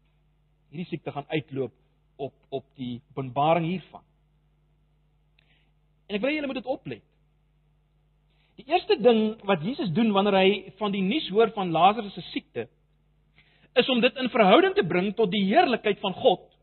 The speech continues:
en sy eie heerlikheid. Sien julle dit? Eerste ding wat Jesus doen toe hy hoor van hierdie siekte van Lazarus, hy plaas dit in verhouding tot die heerlikheid van God en sy eie heerlikheid. Hierdie siekte gaan omtrent die heerlikheid van God.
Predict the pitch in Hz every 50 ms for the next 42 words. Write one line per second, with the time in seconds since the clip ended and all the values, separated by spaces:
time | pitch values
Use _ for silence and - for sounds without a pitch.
0 | _ _ _ _ _ _ _ - 202 202 180 - 220 208 202 202 196 - _ _
1 | _ - 202 202 202 185 180 170 143 123 - - _ _ _ _ _ _ _ _
2 | _ _ _ _ _ _ _ _ _ 233 226 202 147 110 _ _ _ _ _ _
3 | _ _ _ _ _ _ _ _ - 294 359 339 370 359 262 254 277 254 254 240
4 | 180 220 226 - 220 180 143 131 156 156 156 147 151 151 156 151 165 180 208 208
5 | - 233 220 185 170 170 185 151 - _ _ _ _ _ _ _ - - - 151
6 | - - 180 - 190 151 131 123 120 117 113 113 117 123 - _ _ _ _ _
7 | _ _ _ - 139 - _ - 220 240 254 302 302 - - 190 - 170 165 -
8 | 160 143 139 151 160 139 135 135 139 135 _ _ _ _ - 127 120 123 151 196
9 | 233 233 240 233 - _ 233 214 - _ 151 180 135 - _ - 139 131 - -
10 | 135 - _ - 165 170 147 127 117 110 - 76 _ _ _ _ _ _ _ _
11 | _ _ _ _ _ _ _ _ _ _ _ _ _ _ _ _ _ _ _ _
12 | - 262 339 349 330 - 381 370 - - 240 214 - 233 262 269 262 - - 277
13 | 269 262 294 277 254 269 269 262 262 - 277 269 - 294 294 - - 381 359 -
14 | - - -